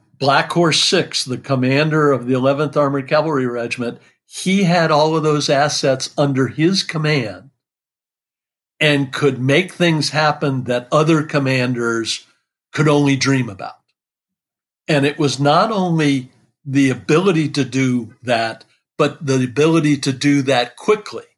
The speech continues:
Because if you're an infantry brigade commander and, uh,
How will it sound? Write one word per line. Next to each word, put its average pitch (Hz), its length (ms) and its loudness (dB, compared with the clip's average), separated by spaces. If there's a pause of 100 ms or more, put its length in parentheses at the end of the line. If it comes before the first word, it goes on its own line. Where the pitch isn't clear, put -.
(1000)
Because 131 680 0
if 131 260 -4
you're 165 280 2
an 180 80 -2
infantry 170 720 0
brigade 135 520 -2
commander 139 600 -2
and, 117 160 -6
uh, 127 100 -10